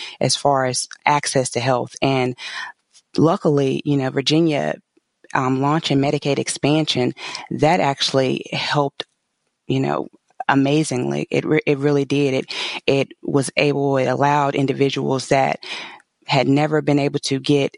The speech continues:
insurance, affordable insurance, um, to help them with their chronic illnesses.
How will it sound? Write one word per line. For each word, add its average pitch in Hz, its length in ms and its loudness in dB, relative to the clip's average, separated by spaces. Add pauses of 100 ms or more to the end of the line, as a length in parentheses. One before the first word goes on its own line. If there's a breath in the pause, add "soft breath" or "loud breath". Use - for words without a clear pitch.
(140)
insurance, 139 720 0
affordable 143 600 0
insurance, 139 840 0 (300 loud breath)
um, 131 200 2
to 127 160 -4
help 147 320 0
them 143 220 2
with 139 220 -4
their 131 400 0
chronic 143 360 0
illnesses. 127 640 -2